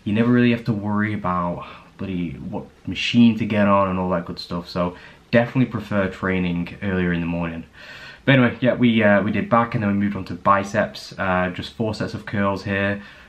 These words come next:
Um, not my favorite bicep exercise. If anything, it gives me a bit of forearm pain, but I mean, to be fair, it does <laughs> seem to be working. And I'm actually only doing a total of seven to eight sets of bicep work a week, which is a lot less than what I've been doing.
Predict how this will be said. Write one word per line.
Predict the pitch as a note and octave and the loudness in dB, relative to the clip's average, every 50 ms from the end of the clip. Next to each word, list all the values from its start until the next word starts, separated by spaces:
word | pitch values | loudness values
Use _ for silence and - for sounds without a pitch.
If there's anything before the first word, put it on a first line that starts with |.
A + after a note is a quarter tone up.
| _ - | _ -8
Um, | F#2 F#2 F2+ F2+ F2+ F2+ F2+ F2+ F2+ F2 - - _ _ - | -4 -2 -2 0 0 -2 -2 -4 -4 -6 -8 -12 _ _ -12
not | D2 E2+ G2+ G#2+ B2 C#3+ D3+ F#3 | -8 -4 -2 2 2 2 2 2
my | F#3 F#3+ F3+ F3 | 2 2 2 2
favorite | - - - - - F#2+ G2 G#2+ G#2+ G#2 A#2 A2 - | 0 -4 -10 -6 -4 -2 0 0 0 0 0 0 0
bicep | - A2+ A2 A2 - B2+ B2 | 0 0 -2 -2 -2 -4 -4
exercise. | A#2+ A#2 A2 B2 A#2+ - A#2+ A#2+ A#2 A#2+ A#2+ A2 | -4 -4 -4 -4 -6 -4 -2 0 0 0 -2 -4
If | G2+ - | -4 -6
anything, | G#2+ G#2+ A2 G#2+ A2+ G#2 F#2+ | -4 -4 -4 -6 -6 -6 -6
it | F2 | -6
gives | F2 G2 F#2+ G2+ | -6 -8 -6 -6
me | F#2+ | -6
a | F2+ | -6
bit | F2 F#2+ F#2 | -6 -6 -6
of | F#2+ F2+ | -6 -8
forearm | - - - F2+ F2+ F#2 G2+ G#2 G#2+ G#2+ G#2 | -10 -10 -8 -6 -4 -2 -2 -2 -2 -2 -4
pain, | A2+ A2+ A#2 B2 B2 B2 | -4 -2 0 0 0 0
but | B2 G2+ F#2+ E2+ - - - - - - _ - | 0 -2 -4 -4 -6 -10 -18 -20 -20 -20 _ -8
I | F#2 | -6
mean, | F#2+ F#2 F#2 F#2 F2+ F2+ F2+ F2 - - - - _ _ | -2 -2 0 0 -2 -2 -4 -6 -10 -14 -20 -20 _ _
to | - - - | -16 -10 -6
be | G2+ G#2 G2+ | -4 -2 -2
fair, | G2+ - G#2 G#2 A2 A2 G#2 | 0 0 2 2 2 2 0
it | - - | 0 2
does | - B2+ - - | 2 2 2 0
<laughs> | |
seem | - - C#3 C3+ C3 | 2 6 6 6 6
to | C3+ A#2 | 6 2
be | - G#2 | -4 -4
working. | G2 F#2+ G2+ G2+ G#2 G#2 G2+ G2+ F#2+ F2+ - - - - - - | -2 -2 -2 -2 -2 -2 -2 -4 -6 -6 -6 -10 -16 -18 -10 -4
And | G#2 G#2 | -2 2
I'm | G#2+ | 2
actually | B2 C3+ - C#3 E3+ E3 | 2 2 2 0 0 2
only | D3 C#3 B2 | 4 4 4
doing | G#2+ A2+ A2+ A2+ | 4 2 2 2
a | A2 G#2 | 2 0
total | G#2 - G#2+ G#2 E2+ F#2+ G#2 G2+ | -4 -6 -6 -6 -4 -2 -2 -4
of | F#2 F2+ - - - | -4 -6 -8 -14 -18
seven | - - - - - A#2+ A#2+ A#2 A2+ A2 G#2 | -14 -8 -2 0 0 2 4 2 2 2 0
to | G2+ - - - | -4 -6 -8 -6
eight | - G2+ G2+ G2+ G2+ | -4 -4 -4 -4 -4
sets | - - - G2+ F#2 - - - - F#2+ | -6 -4 -2 -2 -2 -2 -4 -10 -8 -8
of | F#2 F2 - - _ - | -8 -8 -8 -10 _ -4
bicep | F#2+ F#2+ F#2+ F#2+ - - F#2+ F2 F2 - - - - - - - _ _ - | -4 -2 -2 -4 -6 -4 -4 -4 -4 -6 -10 -20 -20 -20 -20 -20 _ _ -8
work | F#2 F#2 F2+ F2 E2+ - - - | -6 -4 -2 -4 -4 -6 -6 -8
a | F#2 | -6
week, | F2+ F#2 F#2 F2 F2 - - | -4 -4 -4 -4 -6 -8 -12
which | F#2 - - | -10 -8 -6
is | F2+ | -6
a | F#2+ | -4
lot | F#2+ F#2+ F#2+ G#2 G#2+ A2 A2+ - - | -4 -4 -4 -4 0 0 0 0 0
less | G#2 G2+ G2+ - | -2 -2 -2 -4
than | - G2 F#2+ F#2 | -6 -8 -8 -8
what | F2 F2+ | -8 -8
I've | F2+ F2+ - | -8 -8 -6
been | - F2 F2+ F2 | -6 -6 -4 -4
doing. | F#2 F#2 F#2 F2 E2+ E2+ | -2 -2 -2 -2 -4 -6